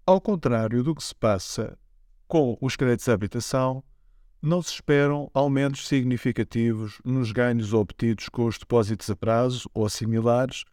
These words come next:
mesmo com as dicas dadas aos bancos pelos bancos centrais para que estes aumentem a remuneração dos depósitos. Os depósitos existentes,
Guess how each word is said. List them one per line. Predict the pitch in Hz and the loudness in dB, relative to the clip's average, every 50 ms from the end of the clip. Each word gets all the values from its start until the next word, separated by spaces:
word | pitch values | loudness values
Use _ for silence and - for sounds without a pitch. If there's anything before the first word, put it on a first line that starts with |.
| _ _ _ - - - | _ _ _ -20 -10 -4
mesmo | 131 143 170 165 147 165 151 | 0 2 2 2 0 -2 -2
com | - 156 | 0 0
as | 139 117 | 0 0
dicas | - 120 127 123 - - 131 127 123 - | 0 0 0 0 0 -2 -2 -2 -2 -4
dadas | 123 120 139 139 131 127 131 110 117 | -2 0 0 2 2 0 -2 -2 0
aos | 120 117 107 - | 0 -2 -2 -4
bancos | 101 104 107 117 120 - - - - - _ _ | -6 -6 -6 -6 -8 -10 -12 -20 -20 -20 _ _
pelos | - 151 143 139 123 110 | 0 2 2 2 0 -2
bancos | 104 101 98 98 - - | -2 -4 -4 -6 -8 -6
centrais | - 135 123 117 - 117 113 113 117 120 123 120 - - _ - - - - _ _ - | -4 -2 -2 -2 0 0 0 0 0 -2 -4 -6 -8 -12 _ -20 -20 -20 -20 _ _ 2
para | 165 160 151 147 | 4 4 4 4
que | - - 147 | 2 0 0
estes | 139 - - - 139 | 0 0 0 0 2
aumentem | 127 117 107 110 117 117 117 110 - 117 117 117 120 - _ - | 4 4 4 2 2 2 0 0 0 0 0 -2 -4 -8 _ -2
a | 135 127 | -2 -2
remuneração | 120 127 135 127 127 117 120 110 - - 120 113 | 0 0 0 0 0 0 -2 -2 -2 -2 -2 0
dos | 110 107 98 - | 0 -2 -4 -6
depósitos. | - - - 104 101 95 - 90 76 - - - - - _ _ _ _ _ _ _ _ _ _ - _ _ _ _ - | -8 -6 -4 -4 -2 -4 -6 -8 -10 -12 -16 -20 -20 -20 _ _ _ _ _ _ _ _ _ _ -20 _ _ _ _ -4
Os | 208 180 - | -4 -4 -2
depósitos | - - 131 120 104 127 120 - - | 0 2 2 4 2 0 -2 -2 -2
existentes, | 147 135 - - - - 139 147 160 185 175 - - - - | -2 -2 -4 -6 -4 -2 0 0 0 0 -2 -6 -12 -20 -20